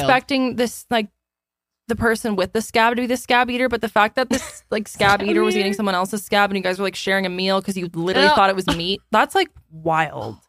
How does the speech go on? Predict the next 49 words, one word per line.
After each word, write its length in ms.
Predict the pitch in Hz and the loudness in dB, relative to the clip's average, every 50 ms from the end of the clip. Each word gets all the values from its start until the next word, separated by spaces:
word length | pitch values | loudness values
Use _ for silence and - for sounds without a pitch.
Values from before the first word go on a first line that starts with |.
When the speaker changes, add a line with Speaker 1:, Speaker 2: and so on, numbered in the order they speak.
| - - - - | -14 -14 -8 -6
Speaker 2:
So 480 | - 392 - - 359 370 - - 339 - - | -6 -6 -4 -4 -6 -6 -4 -4 -6 -2 0
Speaker 1:
Um, 560 | 196 190 185 180 170 165 - 254 254 254 240 | 0 2 2 2 2 4 4 2 2 2 0
Speaker 2:
weird. 320 | 226 226 226 220 214 214 - - - - | 0 0 0 0 -2 -4 -8 -12 -10 -6
But 60 | - | -4
I 40 | 170 165 | 0 2
Speaker 1:
yeah. 200 | 233 233 - - - - - | 4 4 4 4 2 0 0
Speaker 2:
can 80 | 196 196 | -2 -6
totally 420 | - - 202 196 202 202 202 226 | -4 -2 -2 0 0 0 0 -2
see 640 | 214 - - 175 170 170 165 151 143 143 - - _ _ | -4 -6 -6 -4 -2 0 0 0 0 -2 -4 -8 _ _
kids 260 | _ - 180 160 151 | _ -6 -6 -6 -4
doing 260 | 139 139 139 139 127 - | -4 -4 -2 -4 -4 -6
that 160 | - - - _ _ - | -10 -18 -20 _ _ -16
too. 220 | - - - - - | -16 -16 -8 -2 2
Speaker 1:
Oh, 100 | 240 226 | 2 4
yeah. 220 | 214 190 131 95 - | 4 4 2 2 4
Also, 320 | - 240 269 - - 339 330 | 4 2 2 2 2 0 0
the 80 | 294 | 2
backdoor 400 | 247 240 220 226 - - 214 202 | 2 2 2 2 2 0 0 0
mishap 420 | 190 175 170 180 - 156 131 - - | 2 0 -2 -2 0 0 0 0 -2
of 80 | - | -6
pooping 340 | - - 180 175 - 156 156 | -6 -4 -4 -2 -2 -2 -2
on, 200 | 151 127 131 - 480 - 453 453 | -2 -2 0 0 0 2 0 -2
Speaker 2:
<laughs> 200 | - - _ - | -2 -4 _ -2
Speaker 1:
um, 340 | 180 160 151 147 127 - - | -2 0 0 -2 -4 -6 -4
your 160 | - 185 - 175 | -2 0 2 2
Speaker 2:
Ooh, 40 | 170 | 2
Speaker 1:
boyfriend. 480 | 156 135 - 156 143 - - - - | 2 2 2 2 0 -2 -2 -4 -6
Speaker 2:
yeah, 80 | - 147 | -6 -4
that's 240 | 151 147 147 - - | -2 -4 -4 -6 -8
pretty 160 | - 175 156 | -8 -6 -2
wild. 220 | 156 151 151 196 208 175 | 0 2 4 2 2 0
Speaker 1:
That's 100 | - - | -2 -10
really 420 | 165 156 143 151 156 - 277 - | -12 -10 -6 -4 -2 -2 0 0
Speaker 2:
<laughs> 20 | 311 | 0
I 20 | 277 - - 175 196 | 2 2 2 2 2
Speaker 1:
wild. 80 | - | 0
Speaker 2:
think 240 | 226 226 233 - - _ _ | 0 0 -2 -4 -6 _ _
the 640 | - 196 185 185 180 175 175 175 175 175 160 - - | -6 -4 -2 -2 -2 -2 -2 -2 -2 -2 -4 -4 -6
hooking 320 | 165 175 175 175 175 165 151 | -8 -8 -8 -6 -6 -4 -4
up 140 | 151 151 | -4 -6
with 100 | 165 156 | -8 -8
your 220 | 156 156 156 151 151 | -6 -4 -4 -4 -4
friend's 300 | - 156 143 143 147 143 | -4 -4 -4 -4 -4 -4
boyfriend 360 | 147 143 143 139 - 131 127 | -2 -4 -2 -2 -4 -4 -4
and 80 | 123 120 | -4 -4
then 80 | 131 | -2
having 260 | 147 139 127 127 120 | -2 -2 -2 -2 -4
a 40 | 120 | -4
baby 480 | 135 143 139 135 127 135 120 - - | -2 -2 -2 -2 -2 -4 -6 -10 -12